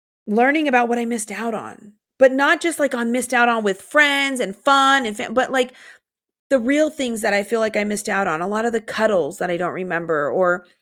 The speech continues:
you know, bedtime stories that I don't remember, or doing one-on-one things with my parents, if it ever happened, that I don't remember, you know, things that I feel like I missed out on, and working through 'em and how it affected me and how I wanted to change things going forward with my children,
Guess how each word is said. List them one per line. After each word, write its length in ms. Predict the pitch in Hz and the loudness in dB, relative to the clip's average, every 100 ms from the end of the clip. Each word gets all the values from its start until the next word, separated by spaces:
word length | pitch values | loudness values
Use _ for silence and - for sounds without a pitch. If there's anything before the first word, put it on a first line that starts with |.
| _ _ _ | _ _ _
you 80 | 220 | -2
know, 100 | 214 | 0
bedtime 520 | 202 226 220 214 226 | 4 2 2 -4 -4
stories 580 | 208 233 226 220 196 180 | -2 2 2 2 0 -2
that 160 | 175 170 | -2 0
I 240 | 165 196 _ _ _ | 0 -4 _ _ _
don't 220 | 226 196 160 | -2 0 0
remember, 680 | 190 185 214 196 147 131 - _ _ _ | -2 -2 0 0 0 -2 -8 _ _ _
or 600 | 202 202 190 190 190 185 _ _ _ _ _ | -2 0 2 2 0 -4 _ _ _ _ _
doing 400 | - 269 277 262 | -2 0 0 -2
one-on-one 580 | 233 226 240 226 220 233 | 2 2 2 0 0 -2
things 280 | 214 240 233 | -2 -2 -2
with 120 | 233 | -4
my 140 | 214 196 | -2 -4
parents, 800 | - 226 240 190 160 - - - _ _ _ - | -2 0 0 0 -6 -14 -16 -18 _ _ _ -4
if 180 | 202 | -2
it 80 | 214 | 0
ever 240 | 214 214 214 | 0 0 -2
happened, 420 | - 233 226 208 | -4 -4 -4 -2
that 100 | 202 | -2
I 60 | |
don't 220 | 202 208 208 | -2 -2 -2
remember, 720 | 208 196 196 202 180 127 - - - _ _ | -2 0 -2 -2 -4 -6 -10 -20 -20 _ _
you 80 | 226 | -4
know, 140 | 208 | -2
things 260 | 220 262 254 | -2 0 4
that 140 | 233 | 4
I 240 | 170 220 | 6 4
feel 160 | 240 247 | 4 4
like 160 | 233 214 | 4 4
I 120 | 214 | 2
missed 300 | 220 208 - | 2 0 2
out 180 | 220 269 | 2 4
on, 140 | 214 | 2
and 160 | 214 233 | 2 4
working 360 | 330 330 370 | 2 2 0
through 220 | - 277 | 0 0
'em 120 | 339 247 | 2 0
and 80 | |
how 200 | 202 254 | -2 2
it 60 | 285 | 2
affected 460 | 240 - 294 277 220 | 2 0 -2 -2 -6
me 100 | 208 | -4
and 100 | 202 | -2
how 180 | 247 | 2
I 80 | 247 | 2
wanted 280 | 240 233 226 | 2 -2 -4
to 80 | 196 | -6
change 440 | 196 226 247 277 | -8 -6 -6 -6
things 240 | - 214 208 | -8 -8 -6
going 240 | 208 208 | -6 -6
forward 260 | 214 214 214 | -2 -2 -2
with 140 | 196 | -2
my 200 | 226 277 | -2 0
children, 640 | 349 - 196 202 196 226 | -2 -4 -4 -4 -4 -4